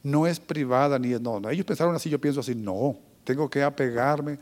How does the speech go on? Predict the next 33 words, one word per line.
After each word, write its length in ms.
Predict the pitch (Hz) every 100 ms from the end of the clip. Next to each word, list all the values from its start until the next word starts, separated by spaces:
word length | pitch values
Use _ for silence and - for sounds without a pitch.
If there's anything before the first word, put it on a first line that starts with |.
| - -
a 80 |
ver 120 | 117 123
si 80 |
concuerda 720 | 123 123 104 - 123 143 139 127
con 120 | 113
lo 120 | 104
que 100 | 107
ya 160 | 113 123
gente 420 | - 131 151 123
se 140 | 113
quemó 220 | 117 117
las 100 | 143
pestañas, 640 | 139 135 - 135 147 147 - - -
vivieron, 520 | 113 107 113 139 143 131
conocieron 400 | 120 113 135 143
la 80 |
tradición, 580 | 127 117 110 123 135 143 - - -
la 140 | 113
costumbre, 640 | 120 - - 143 139 139
la 100 | 127
historia, 720 | 110 - 131 139 143 143 139 -
hasta 500 | 123 143 139 - 139
el 360 | 139 135 147 147
idioma. 640 | 123 113 117 143 151 131 - -
Entonces 200 | - 143
yo 100 | 147
tengo 200 | 156 147
que 80 | 143
apegarme 600 | 139 117 110 120 139 135
a 180 | 110 110
eso. 300 | 139 - - _ _ _ _ _ _ _ _ _ _ -
Alabado 380 | 127 123 123
Dios. 340 | 117 117 117